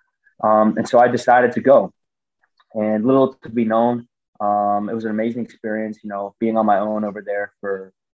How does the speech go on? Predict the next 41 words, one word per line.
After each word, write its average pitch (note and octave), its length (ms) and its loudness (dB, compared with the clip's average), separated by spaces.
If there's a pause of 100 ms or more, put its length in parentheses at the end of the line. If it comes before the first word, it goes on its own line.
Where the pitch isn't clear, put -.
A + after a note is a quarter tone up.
(140)
I - 80 -20
think G2+ 160 -18
it G2+ 40 -20
was G2+ 120 -20
about F#2+ 360 0
six - 280 -10
months. G2+ 360 -6 (480)
Um, F#2+ 420 -2 (300)
my G#2+ 120 0
first G#2+ 320 -4
trip - 240 -8
to G2+ 60 -10
Europe, G#2 340 -4 (200)
uh, F#2+ 280 -4 (400)
you A#2+ 60 -8
know, B2+ 80 2
obviously C3 320 0
some A#2 140 -6
culture A#2 320 0
shock A2+ 280 -2
was A2 120 -10
involved, G#2+ 520 -2 (100)
but, G2+ 280 -8
um, G2 300 -6
you A#2 60 -6
know, A2+ 80 -2
I A#2 140 -2
learned D3 280 -4
so - 180 -8
much B2 300 -6 (480)
as A2 160 -12
a - 20 -12
twenty-year-old G#2 720 -4
at F#2 140 -14
that G#2 240 0
point. G2 200 -8
I G2 40 -6
was G2 160 -14
twenty G2 240 -10
years G2 160 -16
old, G2 240 -4